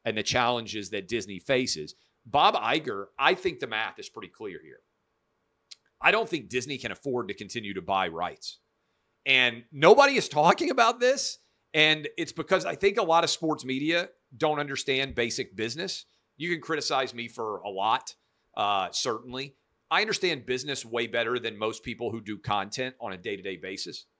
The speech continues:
And so Disney, through E S P N, has been using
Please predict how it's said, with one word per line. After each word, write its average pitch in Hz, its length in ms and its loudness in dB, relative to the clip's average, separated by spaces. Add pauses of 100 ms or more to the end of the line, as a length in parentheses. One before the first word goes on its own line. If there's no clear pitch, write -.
(1800)
And 156 200 0
so 151 500 4 (680)
Disney, 131 640 0 (420)
through 202 340 6
E 180 180 4
S 151 160 2
P 120 200 -2
N, 71 260 -6 (400)
has 135 280 4
been 147 220 -4
using 156 520 -4